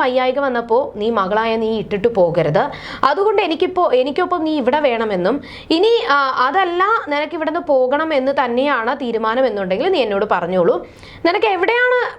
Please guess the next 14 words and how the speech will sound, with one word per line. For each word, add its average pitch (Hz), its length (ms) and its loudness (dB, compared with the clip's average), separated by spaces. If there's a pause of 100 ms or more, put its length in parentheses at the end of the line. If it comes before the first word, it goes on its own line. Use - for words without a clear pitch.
(100)
പോകേണ്ടത് 311 580 0 (180)
എന്ന് 262 200 -2
വെച്ച് 247 260 -2
കഴിഞ്ഞാൽ 226 280 0 (120)
ഞാൻ 202 160 0 (100)
തന്നെ 208 180 0 (100)
കൊണ്ടാക്കി 170 520 -2
തരാം. 175 300 0 (440)
പക്ഷേ 233 380 0 (540)
നിന്നെ 440 360 4
കൊണ്ടാക്കി 415 600 2 (240)
വരുന്നതിൻ്റെ 339 580 0 (240)
അടുത്ത 277 360 -4 (140)
നിമിഷം 285 400 0